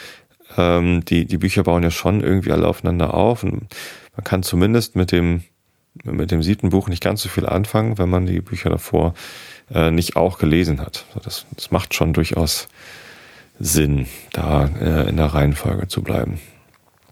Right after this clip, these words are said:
Nun, ähm, bei Harry Potter ist es so, dass ich die Filme größtenteils deutlich schwächer finde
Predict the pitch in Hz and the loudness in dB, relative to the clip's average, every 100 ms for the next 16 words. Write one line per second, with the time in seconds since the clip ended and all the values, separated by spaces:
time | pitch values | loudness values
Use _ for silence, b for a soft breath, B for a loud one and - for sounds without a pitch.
0 | - - - 82 131 B B B B - | -20 -8 2 2 2 B B B B -2
1 | 82 80 80 78 - _ B B B B | 2 4 2 -2 -6 _ B B B B
2 | B B 78 90 104 - - 107 98 - | B B 0 2 2 0 0 0 -2 0
3 | 107 107 95 98 92 90 82 85 85 - | 2 2 2 0 -4 -2 0 2 0 -2
4 | - - - 98 113 107 104 104 - _ | -8 -18 -2 2 4 4 2 0 -6 _
5 | _ _ - 87 123 - 101 95 92 90 | _ _ -2 0 0 -2 0 2 2 2
6 | 85 82 85 - - 82 87 80 - 73 | 0 0 0 -2 0 0 0 -2 0 0
7 | 76 73 | 2 0